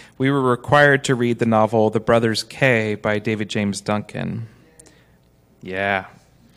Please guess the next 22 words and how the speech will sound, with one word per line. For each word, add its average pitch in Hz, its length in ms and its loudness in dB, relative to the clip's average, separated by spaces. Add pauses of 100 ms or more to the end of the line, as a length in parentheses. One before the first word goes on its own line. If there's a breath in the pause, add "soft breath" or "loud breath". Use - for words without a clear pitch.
(720 loud breath)
It 135 100 -2
is 135 80 2
a 151 80 4
story 170 500 4
about 131 320 4
a 131 60 0
family 147 560 2
in 110 140 0
Camas, 139 800 2 (560 soft breath)
a 120 60 -4
papa 131 400 4
who 123 140 0
worked 123 360 2
at 117 180 -2
the 113 80 -6
paper 127 340 0
mill, 107 440 2 (760 soft breath)
a 117 40 -6
devoted 123 540 4
Seventh-day 123 680 2
Adventist 110 540 0
mama, 113 640 2